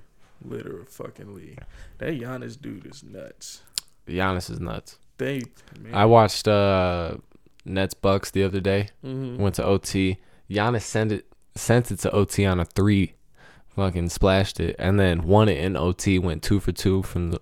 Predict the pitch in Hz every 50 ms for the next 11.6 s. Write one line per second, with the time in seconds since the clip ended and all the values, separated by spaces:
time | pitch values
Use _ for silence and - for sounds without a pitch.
0 | - _ - - - - 87 85 82 - - - 95 92 92 90 - - 85 -
1 | - 90 90 - - 87 85 87 87 - - 95 92 85 - - - - - -
2 | - - - - - - - - - - _ _ _ - - - 92 92 90 90
3 | 90 - - 90 87 90 90 87 85 - - 85 85 - 85 85 82 - 92 90
4 | 90 87 90 87 87 87 - - - - - 90 85 82 85 85 87 - - -
5 | - 92 87 87 87 87 87 87 90 90 90 90 90 87 87 104 120 123 120 113
6 | 117 120 120 120 120 120 120 117 117 120 120 120 120 120 120 120 120 120 117 117
7 | 117 117 117 117 113 113 - - _ - 85 78 82 90 98 95 95 90 95 92
8 | 92 95 92 87 87 82 90 90 90 92 90 87 - 95 90 - - - - 90
9 | 92 90 85 - - 85 87 92 92 90 110 - _ _ _ _ _ _ _ _
10 | _ _ _ _ _ _ _ _ _ _ _ _ - - - 147 151 139 120 110
11 | 117 131 120 120 117 110 - - 87 - - -